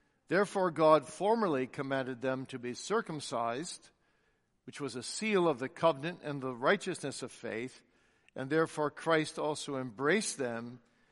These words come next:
laid his hands upon them, and blessed them. Since then baptism is come in the place of circumcision, therefore infants are to be baptized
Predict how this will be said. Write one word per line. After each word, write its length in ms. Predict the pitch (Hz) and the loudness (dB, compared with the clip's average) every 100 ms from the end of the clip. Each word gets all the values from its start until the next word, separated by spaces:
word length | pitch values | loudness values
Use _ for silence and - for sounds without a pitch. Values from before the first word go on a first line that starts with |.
| _ _ | _ _
laid 200 | - 139 | -4 -2
his 180 | 131 127 | -2 -4
hands 280 | 160 165 147 | -2 -2 -2
upon 460 | 135 - 170 214 190 | -8 0 4 4 4
them, 500 | 127 110 113 117 113 _ - _ _ - | 0 0 -4 -10 -16 _ -20 _ _ -4
and 440 | 143 135 131 120 - _ _ _ _ - | -2 -2 -4 -8 -16 _ _ _ _ -12
blessed 440 | 131 139 139 - | 0 2 0 -2
them. 340 | 135 117 95 - _ _ _ _ _ _ _ _ - _ _ _ | -2 -2 -6 -16 _ _ _ _ _ _ _ _ -20 _ _ _
Since 460 | - 202 226 214 | -2 2 2 2
then 240 | 208 190 180 | 2 2 4
baptism 640 | 175 175 - 143 135 131 | 6 6 4 -6 -4 -6
is 160 | 131 - | -8 -8
come 320 | - 170 147 | 0 0 2
in 60 | |
the 80 | 139 | -4
place 380 | - 165 180 - | -4 -2 -2 -2
of 100 | 180 | -8
circumcision, 840 | - 175 - 185 - 131 110 107 _ _ _ _ _ _ _ _ | -4 -4 -4 -6 -4 -6 -8 -14 _ _ _ _ _ _ _ _
therefore 600 | 135 156 185 - 196 202 | 2 4 4 0 0 2
infants 640 | - 165 180 180 175 165 - | 0 -4 -4 -4 -6 -6 -8
are 280 | - 151 | 2 2
to 140 | 175 220 | 2 -2
be 160 | 190 | -4
baptized 880 | 165 143 131 - 120 113 120 117 - | 2 4 4 0 -2 -2 -2 -6 -14